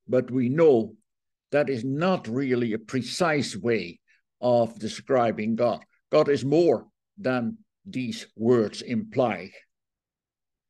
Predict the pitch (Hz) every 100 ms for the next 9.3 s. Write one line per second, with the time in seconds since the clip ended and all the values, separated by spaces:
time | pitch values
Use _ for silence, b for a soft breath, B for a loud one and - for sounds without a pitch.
0 | _ _ _ _ _ _ _ 104 156 196
1 | 190 190 190 151 151 - - 156 151 -
2 | - - _ _ _ _ _ _ _ _
3 | _ - 151 170 156 151 143 139 135 127
4 | 107 123 135 127 117 113 - 113 117 117
5 | - 107 90 - - - _ _ _ _
6 | _ _ _ _ _ _ _ _ _ _
7 | _ - 110 165 156 170 - - - -
8 | 120 117 113 - - 151 156 160 180 180
9 | - -